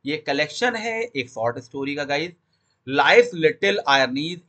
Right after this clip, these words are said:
eighteen ninety-one, आयरनीज को, आयरनी को बोलते हैं विडंबना होना। Jude the Obscure, A Pair of Blue Eyes,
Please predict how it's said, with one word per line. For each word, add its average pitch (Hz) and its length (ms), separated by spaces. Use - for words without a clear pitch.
eighteen 147 360
ninety-one, 131 540
आयरनीज 131 380
को, 147 160
आयरनी 127 220
को 143 120
बोलते 135 220
हैं 135 80
विडंबना 120 360
होना। - 320
Jude 220 420
the 190 140
Obscure, 165 640
A 123 140
Pair 160 300
of 147 100
Blue 165 240
Eyes, 170 180